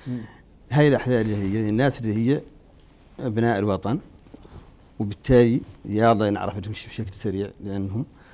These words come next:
Speaker 2: فعلًا، آه، يعانوا و-، و-، ومعاناتهم هذه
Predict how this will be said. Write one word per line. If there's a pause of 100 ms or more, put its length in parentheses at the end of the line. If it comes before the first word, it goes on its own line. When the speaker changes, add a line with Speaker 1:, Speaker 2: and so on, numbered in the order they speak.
(320)
Speaker 2:
فعلًا، (600)
آه، (240)
يعانوا (1200)
و-،
و-، (100)
ومعاناتهم
هذه